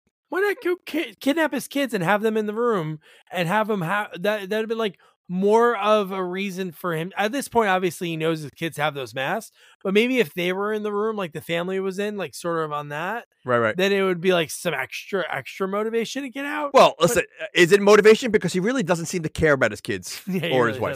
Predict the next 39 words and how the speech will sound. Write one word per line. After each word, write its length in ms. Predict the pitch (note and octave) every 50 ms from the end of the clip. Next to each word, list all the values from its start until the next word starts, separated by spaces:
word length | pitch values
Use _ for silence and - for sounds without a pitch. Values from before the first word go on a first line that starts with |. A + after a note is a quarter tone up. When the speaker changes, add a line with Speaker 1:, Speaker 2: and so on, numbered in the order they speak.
| B2+
Speaker 1:
doesn't. 160 | - - - - - - - -
Speaker 2:
So, 300 | - E3 F3+ E3+ E3 E3
Speaker 1:
Yeah. 60 | E3+
Speaker 2:
I 80 | E3
mean, 200 | D#3+ E3 E3 E3
you're 100 | E3 F3
like, 160 | E3+ D#3+ E3+ D3
eh, 160 | E3 F3 D3 C3+ - - -
they're 80 | F3+ F3+
like, 160 | F3 F#3 - - D3+
eh, 60 | E3
you're 180 | E3 D#3 E3 D#3+
like, 140 | D#3+ D#3 D#3
"Listen, 280 | E3+ - - G#2+ G2+ _ -
if 160 | A#2+ B2 -
you 80 | C3+ D3
don't 180 | F3 F3 D#3+
do 100 | D#3 D#3+
what 80 | D#3+ C#3
we 120 | D3 C#3+
say, 460 | C3+ - - D3+ B2+ A2+ A2 G#2+ G#2+ - _ -
we're 100 | A#2 B2
gonna 180 | B2+ B2 A#2+ - _ _ _
kidnap 280 | - - C#3 C3 B2 A#2+
your 60 | B2 -
kids." 360 | - B2 G#2 E2+ - - - - - - - - - - - - A2+
All 40 | D3
right, 200 | E3+ D3 D#3+ -
and 100 | - A#2+
make 120 | C3 C#3+ -
things 200 | - E3+ D#3 -
Speaker 1:
All 60 | F3+
Speaker 2:
easier 140 | G#3+ G#3 -
Speaker 1:
right, 60 | E3+
Speaker 2:
for 80 | B2 G3+
Speaker 1:
cool. 60 | G#3+
Speaker 2:
me 120 | B2 B2 -
'cause 160 | - C3 B2+
I, 200 | C#3+ D3 D3+